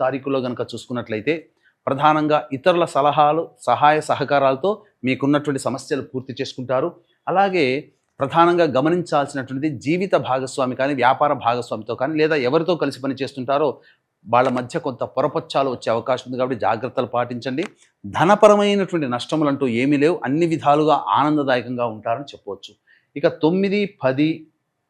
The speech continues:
మరియు పదకొండు, పన్నెండు, పదమూడు ఈ రోజులలో వాహనాన్ని నడిపేటప్పుడు జాగ్రత్తలు పాటించాలి. అలాగే వాహన మరమ్మతులకి, గృహోపకరణాలకి ఎక్కువగా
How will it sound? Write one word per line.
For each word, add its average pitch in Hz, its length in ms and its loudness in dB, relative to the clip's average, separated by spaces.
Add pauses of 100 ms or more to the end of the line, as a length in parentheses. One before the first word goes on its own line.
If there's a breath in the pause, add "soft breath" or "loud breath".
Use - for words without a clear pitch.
(160)
మరియు 147 280 2 (280)
పదకొండు, 175 440 2 (140)
పన్నెండు, 135 320 -2
పదమూడు 113 540 -6 (540)
ఈ - 20 2 (100)
రోజులలో 156 480 4 (880)
వాహనాన్ని 135 580 2
నడిపేటప్పుడు 113 420 -2 (100)
జాగ్రత్తలు 107 540 -2
పాటించాలి. 113 520 -2 (920)
అలాగే 143 280 2 (140)
వాహన 151 380 2
మరమ్మతులకి, 135 520 -4 (120)
గృహోపకరణాలకి 131 960 2 (460)
ఎక్కువగా 123 380 0